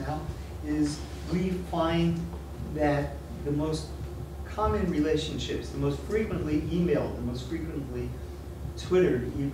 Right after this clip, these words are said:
tweeted, are local, are people in your town, in Toronto, or wherever you have you.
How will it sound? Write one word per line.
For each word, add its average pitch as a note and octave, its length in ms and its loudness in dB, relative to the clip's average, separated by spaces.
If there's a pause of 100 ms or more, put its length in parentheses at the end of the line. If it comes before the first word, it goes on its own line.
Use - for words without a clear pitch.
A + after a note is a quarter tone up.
(120)
tweeted, G#3 480 0 (960)
are B2 360 0
local, A#2+ 400 -2 (720)
are A#2+ 280 -2 (140)
people C#3 280 -4
in C#3 160 0
your B2+ 240 -2
town, A2+ 420 -4
in - 100 -6
Toronto, A2+ 520 -4
or - 260 -6 (100)
wherever - 360 -4 (440)
you A#2 160 -2
have D#3+ 240 -2
you. A#2+ 60 -2